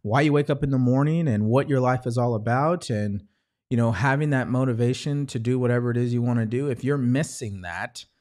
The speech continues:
um, you're missing your purpose in life. And so what I have for you is the Purpose Finder cheat sheet, which you can go to the link in my bio right now and download absolutely for free. Comes with a free video training as well that shows you how to fill out the, uh, cheat sheet. But the whole purpose of that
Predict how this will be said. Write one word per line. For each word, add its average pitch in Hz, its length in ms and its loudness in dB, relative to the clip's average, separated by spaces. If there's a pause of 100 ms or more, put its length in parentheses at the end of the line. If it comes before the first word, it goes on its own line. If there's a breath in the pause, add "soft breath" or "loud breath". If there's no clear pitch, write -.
(300 soft breath)
um, 117 260 -2
you're 127 120 0
missing 143 400 -2
your 123 140 -2
purpose 117 440 -4
in 98 120 -8
life. 87 300 -8
And 107 200 -6
so 117 380 0
what 113 260 -2
I 175 80 0
have 147 300 0
for 135 80 -2
you 117 240 0
is 107 80 -6
the - 80 -10
Purpose 139 400 -4
Finder 135 260 0
cheat 113 280 -4
sheet, 131 260 -8
which 110 180 -10
you 104 80 -10
can 101 120 -10
go 113 140 -2
to 117 60 0
the 113 100 -4
link 117 200 -4
in 117 80 -10
my 110 120 -8
bio 107 300 -4
right 101 340 -6
now 101 360 -12 (400 soft breath)
and 113 120 0
download 120 480 2
absolutely 120 600 -2
for 143 160 -4
free. 110 320 0
Comes 143 400 0
with 147 140 0
a 139 40 0
free 143 220 -2
video 131 320 0
training 113 400 0
as 117 140 0
well 113 480 0 (380 loud breath)
that 123 140 0
shows 123 280 0
you 123 80 0
how 120 80 2
to 113 80 0
fill 113 220 -2
out 113 200 -2
the, 107 220 -2
uh, 101 80 -2
cheat 117 300 -6
sheet. 107 220 -6
But 107 140 -6
the 135 60 -2
whole 147 160 0
purpose 143 440 -4
of 95 140 -4
that 98 320 -4